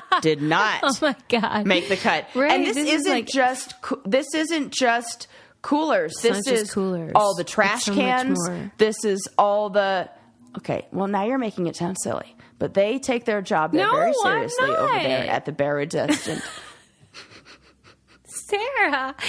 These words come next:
Speaker 1: I am not making it sound
Speaker 2: Oh, can I
Speaker 1: silly.
Speaker 2: pause
Speaker 1: I
Speaker 2: it?
Speaker 1: love
Speaker 2: Listen.
Speaker 1: it.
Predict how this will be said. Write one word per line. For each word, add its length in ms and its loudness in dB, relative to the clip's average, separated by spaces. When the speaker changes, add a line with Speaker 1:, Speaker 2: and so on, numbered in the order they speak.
Speaker 1:
I 120 2
am 320 -2
not 220 0
making 260 -2
it 140 -6
sound 260 2
Speaker 2:
Oh, 40 -6
can 120 0
I 60 4
Speaker 1:
silly. 120 0
Speaker 2:
pause 200 4
Speaker 1:
I 100 0
Speaker 2:
it? 100 -2
Speaker 1:
love 180 2
Speaker 2:
Listen. 80 0
Speaker 1:
it. 260 -2